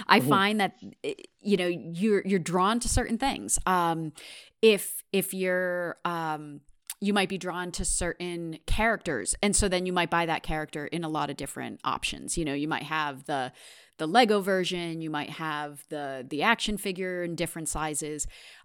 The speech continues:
Speaker 1: Um, I think part of this is taking time to really develop your own interests, but also, you know, don't overthink it.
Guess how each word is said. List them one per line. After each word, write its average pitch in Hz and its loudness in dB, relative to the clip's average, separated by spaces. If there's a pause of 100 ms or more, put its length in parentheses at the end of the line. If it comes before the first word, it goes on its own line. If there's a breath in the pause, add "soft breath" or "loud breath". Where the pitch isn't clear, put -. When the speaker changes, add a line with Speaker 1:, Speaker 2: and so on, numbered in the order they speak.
(100)
Speaker 1:
Um, 147 0 (920)
I 247 0
think 349 -6
part 247 2
of 277 -2
this 302 0
is 269 -2
taking 240 0
time 220 -2
to 233 -2
really 220 -4 (320)
develop 196 0
your 190 -4
own 175 -6
interests, 220 0
but 214 -2
also, 202 -2
you 196 -6
know, 175 -8 (720 loud breath)
don't 294 4
overthink 302 0
it. - -4